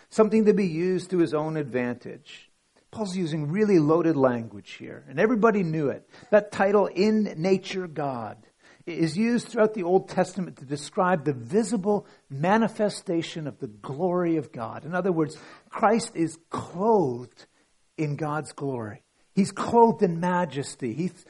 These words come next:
he's clothed in splendor. But he didn't consider it something to be used for his own advantage.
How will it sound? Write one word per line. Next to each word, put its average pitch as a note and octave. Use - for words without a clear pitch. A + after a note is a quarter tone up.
he's E3+
clothed A3
in F#3
splendor. D#3
But F3+
he E3+
didn't B3
consider A3+
it -
something F#3+
to E3+
be D#3
used F3+
for D#3
his D#3
own D#3+
advantage. A2+